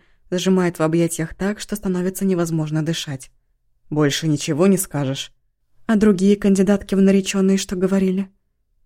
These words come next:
«Милан, мне кажется, что ты в начале нашего знакомства такой вредной и храброй не была. Быстро целуй на прощание, можешь даже в щеку». Арвендел приподнял меня так, что наши лица оказались на одном уровне.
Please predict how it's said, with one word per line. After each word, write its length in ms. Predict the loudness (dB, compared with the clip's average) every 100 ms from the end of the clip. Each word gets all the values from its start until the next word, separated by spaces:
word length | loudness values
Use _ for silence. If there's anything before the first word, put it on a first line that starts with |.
| _
«Милан, 500 | 2 4 4 0 -4
мне 180 | 0 0
кажется, 380 | 0 -2 -4 -6
что 140 | -4
ты 100 | 0
в 40 | 0
начале 360 | 0 0 0
нашего 360 | 0 -2 -2 0
знакомства 680 | 0 -2 -4 -4 -4 -4 -6 _ _
такой 300 | -2 4 4
вредной 400 | 6 4 4 0
и 20 |
храброй 440 | 0 0 2 4 4
не 120 | 4
была. 360 | 2 0 -4 -8 _ _ _ _ _
Быстро 380 | -2 0 -2 -4
целуй 260 | -2 0 0
на 100 | 0
прощание, 640 | 0 -2 -2 -2 -2 -4
можешь 360 | 0 0 2 0
даже 220 | 0 -2
в 60 |
щеку». 400 | -4 -8 -10 -12 -14 _ _ _ _ _
Арвендел 600 | -4 0 4 4 4 2 -2 -4
приподнял 500 | -4 0 2 2 2
меня 240 | 0 -2
так, 300 | -2 -6 -6 -16 _ -20
что 180 | -4 0
наши 300 | 0 -2 -6
лица 320 | -6 -6 -6
оказались 520 | -4 -2 -2 -2 -2
на 140 | -2
одном 300 | 2 2 2
уровне. 400 | 0 -2 -4 -6